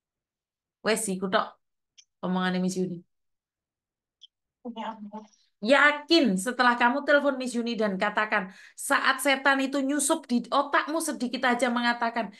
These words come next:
Speaker 1: "Eh, kamu jangan damai, masih inget nggak?" Oh, masih inget nggak?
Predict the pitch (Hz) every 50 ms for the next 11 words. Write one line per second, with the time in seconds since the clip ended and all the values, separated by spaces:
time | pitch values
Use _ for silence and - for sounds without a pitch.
0 | - _ _ - 262 240 220 214 214 247 247 277 294 294 277 269 262 269 277 262
1 | 240 277 269 277 269 285 277 277 294 302 294 302 311 294 285 302 320 269 247 269
2 | 285 - - - - - _ _ _ _ _ _ _ _ _ _ _ _ _ _
3 | _ _ _ _ _ _ _ _ _ _ _ _ _ _ _ _ _ _ _ _
4 | _ _ _ _ _ _ _ _ _ _ _ _ _ _ - 190 190 190 - -
5 | - - _ _ 220 240 269 269 320 294 302 311 330 - 254 269 277 269